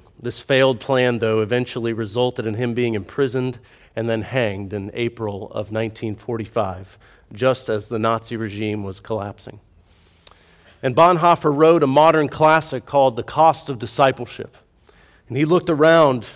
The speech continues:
to his fellow countrymen and he saw that the convenient Christianity was rising with such level of interest and fervor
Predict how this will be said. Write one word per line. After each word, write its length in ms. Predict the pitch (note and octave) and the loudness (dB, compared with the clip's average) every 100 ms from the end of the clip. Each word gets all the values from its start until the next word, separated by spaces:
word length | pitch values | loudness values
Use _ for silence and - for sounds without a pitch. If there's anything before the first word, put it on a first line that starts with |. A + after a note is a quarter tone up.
| _ _ _ _ | _ _ _ _
to 100 | - | -4
his 180 | C3 B2+ | -2 -2
fellow 380 | - E3 E3 D3+ | 4 6 6 4
countrymen 560 | - D3+ - D3 B2+ B2+ | 2 0 0 -2 0 0
and 80 | |
he 80 | C3 | -2
saw 480 | - E3 D3+ D3 B2 | -2 2 6 6 4
that 260 | B2 A#2+ - | 0 -2 -2
the 280 | C3 A#2+ - _ - | -4 -4 -8 _ -4
convenient 920 | D3+ C#3 B2+ E3+ F3 D#3 C#3 B2 - | -2 0 2 2 4 2 0 -2 -8
Christianity 1000 | - D3 - C#3 C#3+ D3+ C#3+ A#2+ G2+ F2 _ _ _ - | -12 -10 -8 -2 0 0 0 -4 -6 -12 _ _ _ -6
was 460 | B2 B2+ A#2+ - - | 0 0 0 -6 -4
rising 760 | C#3 C#3 D3+ D3+ - A2 G2 | 2 4 4 2 -4 -8 -8
with 120 | G#2 | -10
such 600 | - - E3 D3+ - - - _ _ _ | -10 -2 0 0 -2 -10 -14 _ _ _
level 400 | B2+ C#3+ D3 D3 | 0 4 4 2
of 100 | B2+ | 0
interest 480 | C3 C#3+ D3 C3+ - | 0 -2 -2 -8 -8
and 120 | A#2+ | -10
fervor 520 | - - C#3+ B2+ G2+ | -8 0 0 2 -4